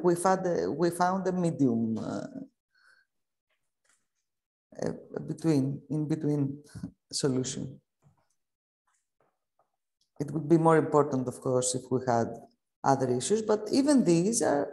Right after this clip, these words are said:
you know, small scale, uh, conflicts and, uh, tensions that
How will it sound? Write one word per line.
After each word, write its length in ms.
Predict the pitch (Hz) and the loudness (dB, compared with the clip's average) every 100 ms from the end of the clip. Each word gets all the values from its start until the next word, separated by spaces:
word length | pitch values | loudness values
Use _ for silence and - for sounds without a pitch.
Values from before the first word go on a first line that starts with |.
| - - _ _ _ | -12 -20 _ _ _
you 80 | 262 | -4
know, 200 | 240 196 | -2 0
small 680 | 170 - 202 202 202 202 190 | 0 0 2 4 4 4 4
scale, 840 | 190 - 190 180 180 175 170 160 165 - _ _ _ _ _ _ _ - | 0 0 2 2 2 2 0 -2 -6 -12 _ _ _ _ _ _ _ -6
uh, 540 | - - 135 - 147 - | -2 -2 -2 -6 -8 -6
conflicts 680 | - 160 151 190 214 214 - | 2 2 2 4 4 2 0
and, 500 | 151 143 143 143 143 | 0 0 -2 -4 -4
uh, 500 | 143 131 127 135 139 - - - - _ _ _ _ _ - | -6 -6 -6 -6 -8 -10 -12 -18 -20 _ _ _ _ _ 4
tensions 880 | 160 165 - 262 285 - - - - | 4 6 4 4 4 2 -4 -8 -12
that 220 | 202 220 | -4 -4